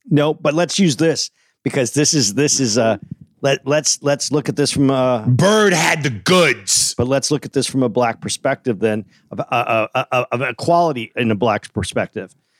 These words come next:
Speaker 1: The black perspective is, as a, as a black guy, I have to be better than everyone else, uh, in my job to get the same respect that the white guy has, right?
Speaker 2: That, okay, that, that element exists always.
Speaker 1: Okay.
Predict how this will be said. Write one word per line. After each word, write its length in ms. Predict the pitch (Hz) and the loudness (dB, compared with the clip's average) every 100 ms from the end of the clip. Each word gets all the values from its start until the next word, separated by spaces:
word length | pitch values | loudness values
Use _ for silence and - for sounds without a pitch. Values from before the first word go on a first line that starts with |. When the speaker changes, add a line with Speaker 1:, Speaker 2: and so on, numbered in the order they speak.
| _ - | _ -10
Speaker 1:
The 60 | |
black 220 | 104 160 - | -4 -2 -2
perspective 480 | 175 143 117 123 | -4 -2 0 0
is, 220 | 113 113 - _ - | 0 -2 -6 _ -6
as 140 | 127 | -2
a, 220 | 131 117 127 | 0 0 -2
as 240 | 139 131 - | 0 -2 -2
a 100 | 123 | -4
black 320 | 110 151 196 | -2 0 0
guy, 340 | - 107 113 113 _ - | -2 -2 -2 -4 _ -4
I 120 | 170 | -2
have 180 | 175 - | -2 -4
to 80 | |
be 100 | 127 | -6
better 460 | 117 - 170 190 143 | -4 0 0 0 -2
than 160 | 120 117 | -2 -4
everyone 420 | 127 139 139 139 | 0 0 0 -2
else, 400 | 120 110 113 - _ _ _ - | -2 -2 -4 -8 _ _ _ -8
uh, 400 | 123 117 110 110 - _ | -2 0 0 -4 -8 _
in 140 | 139 135 | -4 0
my 220 | 123 120 | 0 0
job 640 | 110 - 160 147 107 95 98 _ _ - | -2 0 2 0 -2 -6 -14 _ _ -10
to 100 | 120 | -6
get 240 | 113 143 | -2 -2
the 80 | 135 | -2
same 340 | - 160 143 | 0 0 0
respect 380 | 139 - 139 127 | -2 -2 -4 -4
that 60 | 104 | -2
the 80 | 123 | 0
white 280 | 117 113 | 2 0
guy 160 | - 104 | -2 -2
has, 420 | 95 87 80 - _ _ _ - | -2 -6 -8 -16 _ _ _ -4
right? 320 | 127 202 247 - _ _ _ _ _ _ _ _ _ - | -2 -2 -4 -10 _ _ _ _ _ _ _ _ _ -2
Speaker 2:
That, 160 | 131 | 0
okay, 280 | 175 - 147 | 0 0 0
that, 160 | 143 156 | 0 0
that 160 | 170 - | 0 2
element 380 | 170 156 147 | 0 0 0
exists 340 | 127 104 131 - | -2 0 0 2
always. 480 | 120 113 117 151 156 | 2 2 2 0 -2
Speaker 1:
Okay. 320 | - 123 | 0 -2